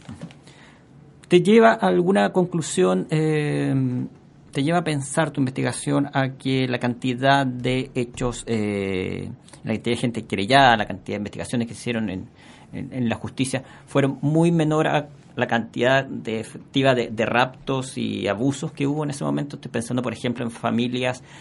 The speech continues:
Eh, de menores de edad donde quizás, eh, no hubo intención nunca de, de efectuar una querella para que,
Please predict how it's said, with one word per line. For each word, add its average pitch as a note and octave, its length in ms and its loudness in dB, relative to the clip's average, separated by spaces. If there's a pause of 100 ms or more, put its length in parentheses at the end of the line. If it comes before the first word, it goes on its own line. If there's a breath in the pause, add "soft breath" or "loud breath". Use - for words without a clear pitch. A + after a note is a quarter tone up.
(120 loud breath)
Eh, G2 720 -2 (640)
de B2 140 0
menores B2+ 280 2
de A#2+ 60 0
edad A2+ 180 6
donde G#2+ 240 -2
quizás, A2+ 460 -2
eh, G#2 420 -6
no A#2+ 200 0
hubo C3 120 4
intención A#2+ 380 0
nunca B2+ 300 0
de, F2+ 440 -6 (640 soft breath)
de G#2+ 200 -8
efectuar A#2+ 360 0
una A#2 140 0
querella A#2 560 0
para F#2 180 -4
que, F#2+ 80 -6